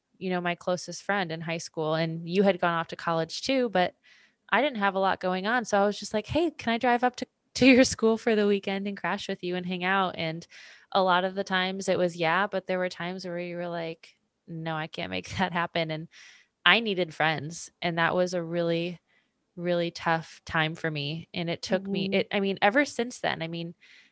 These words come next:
Speaker 1: that was almost ten years ago now, but I still have, have struggled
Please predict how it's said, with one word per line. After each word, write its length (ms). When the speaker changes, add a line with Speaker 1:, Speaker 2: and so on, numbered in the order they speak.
Speaker 1:
that 120
was 160
almost 320
ten 220
years 280
ago 220
now, 280
but 160
I 180
still 720
have, 300
have 240
struggled 880